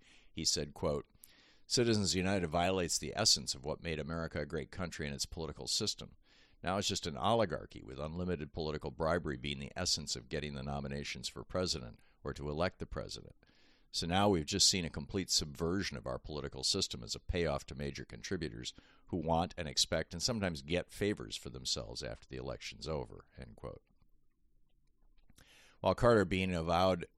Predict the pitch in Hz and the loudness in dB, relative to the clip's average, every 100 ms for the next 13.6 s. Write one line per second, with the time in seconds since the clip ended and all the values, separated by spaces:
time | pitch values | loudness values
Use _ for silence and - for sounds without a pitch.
0 | - 95 90 82 85 92 82 71 - 110 | -6 -2 0 0 0 0 0 -6 -2 0
1 | - 78 71 85 78 80 71 69 64 73 | 0 -4 -2 -2 -2 -6 -4 -4 -2 0
2 | 104 76 64 104 98 80 69 57 71 73 | -2 -4 -2 2 2 0 -4 -6 -8 -6
3 | 71 67 - 69 57 58 - 95 - - | -6 -2 -2 -2 -6 0 2 2 0 -4
4 | - - - - 139 110 76 - 78 - | -6 -20 -20 -6 -4 0 -2 2 0 0
5 | 67 76 90 82 69 58 50 - - _ | -2 2 2 2 -2 -6 -8 -12 -20 _
6 | _ _ 123 123 110 80 80 95 87 69 | _ _ 0 0 0 0 2 2 2 -2
7 | - 71 - 85 82 - 71 - 113 - | -6 -6 2 2 2 -4 -8 -4 -2 -2
8 | 76 - 78 67 71 76 - 60 - - | -6 0 0 0 -2 -4 -4 -8 -10 -6
9 | 76 69 - 52 - 87 76 50 - - | -4 -4 -4 -6 -6 -4 -2 -4 -12 -20
10 | - - _ _ - 98 92 87 82 98 | -20 -20 _ _ -6 0 0 2 4 4
11 | - 76 - 73 69 71 73 73 73 73 | 4 -4 -4 -4 -4 -6 -4 -4 -4 -4
12 | 69 71 85 - 71 67 64 60 87 - | -4 -4 -4 -4 -4 -6 -8 -6 -6 -6
13 | 58 53 52 - - - | -8 -10 -12 -14 -14 -18